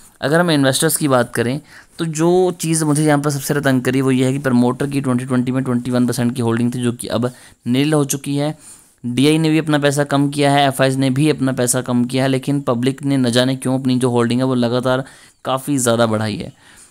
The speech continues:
But overall देखें तो अभी भी यहाँ पर स्टॉक में तेज़ी आने के चांसेस हैं, तो ऐसे में हल्की फुल्की इन्वेस्टमेंट की जा सकती है। बड़ा पैसा ऐसे स्टॉक्स में लगाना रिस्की रहेगा, but फिर भी हल्की फुल्की इन्वेस्टमेंट आपको करनी चाहिए।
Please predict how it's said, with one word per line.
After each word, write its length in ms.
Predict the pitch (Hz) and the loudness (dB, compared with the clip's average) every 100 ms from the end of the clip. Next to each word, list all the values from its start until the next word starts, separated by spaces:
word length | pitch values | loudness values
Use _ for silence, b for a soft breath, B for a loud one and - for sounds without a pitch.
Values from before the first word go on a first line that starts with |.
| B 139 | B -2
But 100 | - | 0
overall 340 | 143 156 175 | 2 4 2
देखें 240 | 160 175 165 | 0 -2 0
तो 100 | 156 | 2
अभी 100 | 156 | 2
भी 120 | 165 | 2
यहाँ 140 | 147 | 2
पर 100 | 139 | 0
स्टॉक 300 | 147 139 135 143 | -2 -2 -2 -4
में 100 | 139 | -2
तेज़ी 320 | 127 117 131 | 0 0 0
आने 220 | 113 117 | 0 0
के 80 | 127 | -2
चांसेस 400 | 127 113 110 117 | -2 -2 -2 -4
हैं, 220 | 120 135 _ - | -4 -6 _ -10
तो 60 | |
ऐसे 160 | 120 131 | -6 -2
में 100 | 135 | -2
हल्की 240 | 120 135 | -2 -4
फुल्की 260 | 135 131 135 | -4 -2 0
इन्वेस्टमेंट 520 | 120 120 135 131 131 | 0 -2 -2 -2 -2
की 100 | 123 | -4
जा 120 | 120 | -2
सकती 280 | 113 117 - | -2 -4 -10
है। 140 | 135 165 B B B | -12 -12 B B B
बड़ा 260 | 117 120 151 | -2 2 2
पैसा 280 | 165 151 156 | 0 -2 -2
ऐसे 280 | - 135 147 | -2 -2 -2
स्टॉक्स 280 | 147 - | -2 -4
में 60 | 143 | -2
लगाना 260 | 127 123 123 | 0 0 0
रिस्की 300 | 113 - 127 | -4 -6 -4
रहेगा, 280 | 123 127 | -2 -2
but 200 | 131 131 | -2 -4
फिर 200 | - 135 | -4 -4
भी 220 | 135 151 170 B B B - | -2 -2 -4 B B B -6
हल्की 180 | 143 156 | -4 -4
फुल्की 200 | 151 160 | -2 -2
इन्वेस्टमेंट 400 | 139 127 135 127 | -2 -2 -2 -2
आपको 160 | 127 | -2
करनी 220 | 123 113 104 | -2 -2 -4
चाहिए। 260 | - - | -8 -14